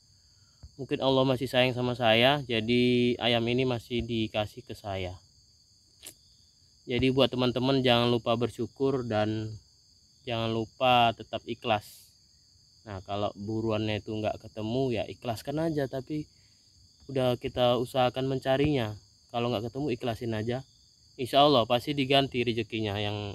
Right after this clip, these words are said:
lain. Nah, seperti saya ini. Diganti rezekinya. Alhamdulillah. Ketemu juga. Ini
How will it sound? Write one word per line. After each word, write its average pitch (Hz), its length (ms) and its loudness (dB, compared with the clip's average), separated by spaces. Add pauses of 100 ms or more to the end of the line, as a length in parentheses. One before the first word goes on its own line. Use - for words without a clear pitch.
lain. 104 240 0 (1500)
Nah, 104 160 -8
seperti 107 320 -14
saya 110 320 -2
ini. 107 160 -4 (1600)
Diganti 135 480 0
rezekinya. 131 640 0 (160)
Alhamdulillah. 127 720 0 (1120)
Ketemu 131 320 -4
juga. 127 220 0 (2500)
Ini 151 480 2